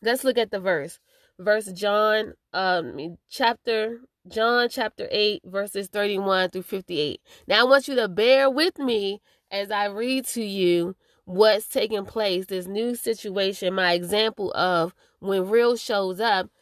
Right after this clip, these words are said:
in, in this argument between Jesus and the Pharisees.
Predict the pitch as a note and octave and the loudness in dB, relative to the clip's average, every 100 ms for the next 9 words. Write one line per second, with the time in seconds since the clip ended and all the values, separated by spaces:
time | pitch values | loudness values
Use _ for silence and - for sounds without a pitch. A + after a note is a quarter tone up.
0 | _ _ - G3+ - G#3+ A3 A3+ - - | _ _ -6 -4 -2 -2 0 0 -2 2
1 | A#3 B3+ A3 G#3 G3 G3 G3 F#3 B3 A#3 | 2 2 -2 -4 -2 -2 -4 -8 -4 -2
2 | G3+ E3+ A3 G#3+ F3+ F3+ - - F#3 F3+ | -2 -4 -6 -4 -2 -4 -4 0 2 2
3 | E3+ F3+ F#3 F3+ - F#3+ F3+ F#3 D#3 D3+ | -2 -6 -10 -12 -4 -2 -2 -4 -10 -10
4 | D#3 | -12